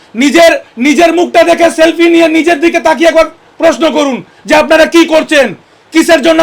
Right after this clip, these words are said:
আপনারা রাস্তায় নেমেছিলেন। হয়তো আপনাদের ফলোয়ার্স বেড়ে গেছে, এখন পুজো এসছে, প্যান্ডেলে যাবেন, আবার নানা রকমের প্যান্ডেলের থিম নিয়ে ভিডিও আপলোড করবেন, আবার ফলোয়ার্স বাড়বে।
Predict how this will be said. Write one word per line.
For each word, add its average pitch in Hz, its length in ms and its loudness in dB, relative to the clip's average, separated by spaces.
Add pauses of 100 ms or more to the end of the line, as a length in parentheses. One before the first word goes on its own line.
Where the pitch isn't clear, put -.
আপনারা 320 240 2
রাস্তায় 302 380 0
নেমেছিলেন। 277 420 -2 (420)
হয়তো 254 280 0
আপনাদের 302 340 0
ফলোয়ার্স 330 400 2
বেড়ে 294 200 2
গেছে, 262 200 -2 (540)
এখন 285 220 -4 (100)
পুজো 330 220 2 (120)
এসছে, 294 260 0 (500)
প্যান্ডেলে 330 480 2
যাবেন, 285 280 2 (260)
আবার 311 240 2 (120)
নানা 320 180 0
রকমের 311 420 0
প্যান্ডেলের 302 460 2 (340)
থিম 311 180 0 (120)
নিয়ে 302 200 0 (480)
ভিডিও 302 380 0
আপলোড 294 320 0
করবেন, 269 300 0 (920)
আবার 277 340 0
ফলোয়ার্স 285 320 0
বাড়বে। 185 300 -4